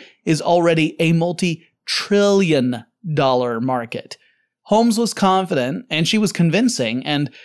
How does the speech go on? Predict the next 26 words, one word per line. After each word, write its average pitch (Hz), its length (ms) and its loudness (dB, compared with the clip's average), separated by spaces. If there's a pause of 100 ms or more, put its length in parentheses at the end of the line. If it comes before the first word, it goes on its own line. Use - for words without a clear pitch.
(260)
over 180 180 2
the 170 80 -2
past 180 300 0
two 196 120 0
decades, 165 460 0
we've 170 300 -2
seen 240 280 0
technology 190 600 0
do 175 200 -2
stuff 180 380 -2
that, 143 240 0
you 180 80 -2
know, 123 160 0
three 208 380 0
decades 127 500 0
ago 123 280 -2
would 151 180 -4
seem 135 220 -2
impossible. 147 680 -2 (460)
The 160 140 0
internet 202 280 4
alone 170 560 2 (180)
was 143 160 -2
a 139 40 0
huge 185 500 0
revelation, 131 720 0